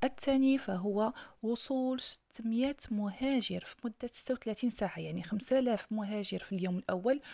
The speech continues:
وفي اليوم الثاني زادوا ألف مهاجر. آه، وهذا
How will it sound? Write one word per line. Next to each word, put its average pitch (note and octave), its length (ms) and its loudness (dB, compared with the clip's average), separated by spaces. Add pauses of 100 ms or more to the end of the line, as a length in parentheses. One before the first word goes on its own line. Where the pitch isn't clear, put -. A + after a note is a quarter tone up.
(180)
وفي A#3+ 120 -4
اليوم A3+ 180 0
الثاني A#3+ 520 0
زادوا G#3 380 0 (200)
ألف A#3+ 380 -6
مهاجر. G#3 560 -2 (560)
آه، G3+ 460 -2
وهذا G3+ 240 -2